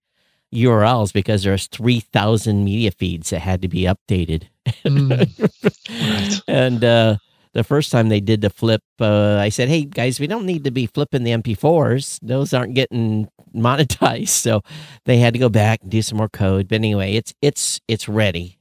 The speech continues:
Speaker 1: And, uh, so this has been a long, long, long, long time coming. But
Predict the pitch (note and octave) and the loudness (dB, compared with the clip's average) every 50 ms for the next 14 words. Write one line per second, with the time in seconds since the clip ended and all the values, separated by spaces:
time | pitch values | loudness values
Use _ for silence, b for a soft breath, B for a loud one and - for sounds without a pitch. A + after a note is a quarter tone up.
0 | - - G2 G2 G2 G2 G2 G2 F#2+ G#2 G2+ G2 F#2+ F#2+ F#2+ F2 - _ _ _ | -12 -6 -4 -2 0 0 0 0 0 2 2 4 4 4 2 0 -2 _ _ _
1 | _ _ _ _ _ _ _ _ _ - - - G#2 F#2+ G#2+ A2+ - - - G#2 | _ _ _ _ _ _ _ _ _ -6 -2 -2 0 0 0 -2 -2 -2 -2 -2
2 | F#2+ F#2+ G2 G2+ G#2 G#2 G#2+ G#2 G#2 G#2 G#2 G2+ G2 G2 G2 F#2+ F#2+ F#2+ G2 F#2+ | -2 -2 -2 0 0 2 2 2 2 2 2 2 2 2 2 2 2 0 0 0
3 | F#2+ F#2+ F#2+ F#2+ F#2 F#2 F#2 - - F#2+ F2+ F2+ F2 - - G#2+ G2 F2 E2 E2 | 0 0 -2 -4 -4 -4 -6 -6 -6 -4 -4 -4 -6 -6 -4 -4 -4 -4 -4 -6
4 | D#2+ - F#2+ F#2+ | -6 -4 -6 -6